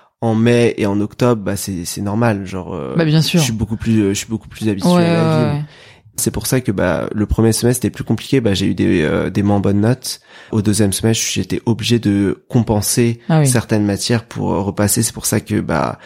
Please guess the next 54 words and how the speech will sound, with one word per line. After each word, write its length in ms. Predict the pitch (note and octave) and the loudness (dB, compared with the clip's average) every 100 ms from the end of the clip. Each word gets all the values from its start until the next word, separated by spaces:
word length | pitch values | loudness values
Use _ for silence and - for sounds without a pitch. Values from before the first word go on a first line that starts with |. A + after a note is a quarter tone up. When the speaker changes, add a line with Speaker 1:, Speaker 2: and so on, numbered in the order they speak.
| - - | -20 -8
Speaker 1:
en 80 | G2 | -2
fait, 240 | A2+ A2+ | 0 0
euh, 80 | G2 | 0
ce 100 | D#2+ | -2
qui 80 | - | -2
est 100 | G2 | -4
compliqué 460 | - G#2+ - - A2 | -2 -2 -2 -2 0
de 60 | |
l'E 80 | G2 | 0
P 160 | G2+ G2 | 0 0
F 80 | A#2+ | 0
L, 100 | A2+ | -2
c'est 140 | - | -4
que 160 | - F2+ | -4 -4
si 220 | - - | -2 -2
je 120 | G#2 | 0
rate 380 | F#2+ G#2+ A2 - | 0 0 -2 0
mon 160 | G2+ F#2+ | 0 2
année, 280 | G2 A#2 | 2 2
je 140 | A2+ G2+ | 2 -2
redouble. 540 | F2+ G#2+ G#2+ A#2+ G#2 - _ _ _ | 0 -2 -2 -4 -6 -12 _ _ _
C'est 240 | - G#2 | -6 -4
pas 160 | - A2 | 0 2
en 100 | G#2+ | 2
mode, 300 | G2 G#2 G2 | 2 2 2
euh, 300 | F#2 D#2+ C2+ - - - _ | 2 2 0 -6 -20 -20 _
je, 500 | - - G2 F2 C#2+ B1 | -8 -2 0 2 0 -2
je, 160 | F#2 | -2
j'ai 220 | G2 - G2 | 0 0 2
des 100 | G2+ | 2
rattrapages. 580 | F#2+ - G2 A2+ G#2+ | 0 -2 0 0 0
Il 40 | - | 0
y 20 | |
a 20 | |
pas 140 | - G2+ | 0 0
de 60 | |
rattrapage. 440 | F#2+ F#2 G2+ G#2 F#2 | 0 -2 -2 -2 -2
C'est 100 | - | -2
vraiment, 280 | F#2 F#2+ - | 0 0 -2
je 200 | - - | -6 -6
refais 300 | F#2+ G2+ - | -4 -4 -2
mon 140 | G#2 F#2+ | 0 2
année. 220 | F#2+ G#2 _ - - - _ - - _ | 0 -2 _ -20 -20 -20 _ -20 -20 _
Speaker 2:
Ok. 140 | G3 D#3+ | 0 2
Speaker 1:
Et 160 | A2+ | 2
si 300 | G#2+ - A2+ | 0 -2 -2
je 100 | G2 | 0
rate 340 | G#2 F#2 A2 - | 0 2 0 0
une 60 | G#2+ | 0
deuxième 280 | G2+ G#2 | 2 0
fois, 160 | F#2+ A2 | -2 -4
je 60 | - | -4
suis 140 | G#2+ | -4
viré. 320 | G2+ G2 F2+ | -2 -2 -6